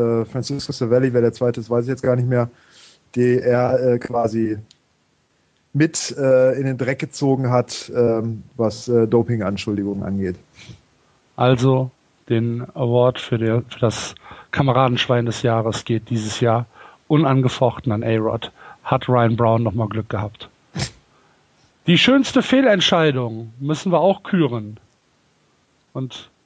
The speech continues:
Speaker 2: die geht an Angel Hernandez und seine Crew,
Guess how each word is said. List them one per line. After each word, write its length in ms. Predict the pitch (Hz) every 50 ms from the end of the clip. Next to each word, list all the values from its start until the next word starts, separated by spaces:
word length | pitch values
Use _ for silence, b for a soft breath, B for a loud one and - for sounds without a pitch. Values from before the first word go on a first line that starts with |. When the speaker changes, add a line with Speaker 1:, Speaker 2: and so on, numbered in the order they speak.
| _ _ _
Speaker 2:
die 120 | 135 135
geht 220 | 127 143 139 139 -
an 320 | 113 120 117 120 120 120 - _ _ _ _ _ _ _ _ _ _
Angel 340 | - 147 165 165 151 170 156 110
Hernandez 640 | 131 139 151 156 160 170 190 185 180 175 143 -
und 200 | - 165 156 131
seine 240 | - 160 147 143 147
Crew, 420 | - - - 196 208 196 165 131